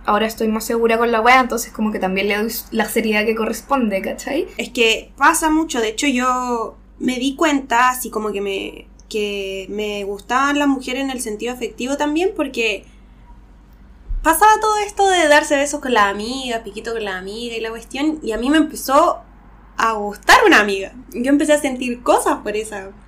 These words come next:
Speaker 2: persona y fue como, ¿qué, qué hago con esto, cachai?
Speaker 1: Mm.
Speaker 2: Como, ¿cómo lo descubro? Y ahí también me pasaba que no encontraba el espacio, porque también existían todos estos preconceptos,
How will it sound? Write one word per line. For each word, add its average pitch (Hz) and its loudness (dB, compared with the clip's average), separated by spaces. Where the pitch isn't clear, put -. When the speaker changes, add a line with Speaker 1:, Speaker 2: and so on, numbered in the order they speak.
Speaker 2:
persona 202 -8
y 190 -10
fue 226 -6
como, 240 -4
¿qué, 262 -4
qué 254 -2
hago 277 0
con 247 -2
esto, - -10
cachai? - -14
Speaker 1:
Mm. 226 -4
Speaker 2:
Como, 196 -4
¿cómo 302 6
lo 320 8
descubro? 247 0
Y 226 2
ahí 285 2
también 339 4
me 330 4
pasaba 320 2
que 294 2
no 294 2
encontraba 294 2
el 311 -2
espacio, 320 -2
porque 226 -2
también 330 2
existían 311 -2
todos 320 2
estos 320 -4
preconceptos, 247 -4